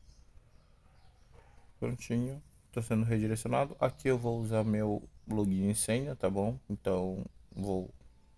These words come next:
deixar aqui. Outra coisa, se vocês quiserem, é, essa minha conta aqui, é, eu tô vendendo ela, tá bom? Se alguém quiser.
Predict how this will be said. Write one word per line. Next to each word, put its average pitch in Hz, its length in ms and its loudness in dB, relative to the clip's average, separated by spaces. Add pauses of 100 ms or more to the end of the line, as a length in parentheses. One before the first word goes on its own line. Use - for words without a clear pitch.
(220)
deixar 101 260 0
aqui. 117 260 0
Outra 143 240 2
coisa, 165 300 2
se - 60 -8
vocês 123 320 -6
quiserem, 131 600 2 (880)
é, 101 360 6
essa - 280 2
minha 107 260 4
conta 117 440 0
aqui, 120 400 -2 (400)
é, 95 540 2
eu - 80 -4
tô 123 160 2
vendendo 120 640 0
ela, 110 200 -2
tá - 140 0
bom? 95 320 0
Se - 80 -4
alguém 107 240 0
quiser. 107 440 -2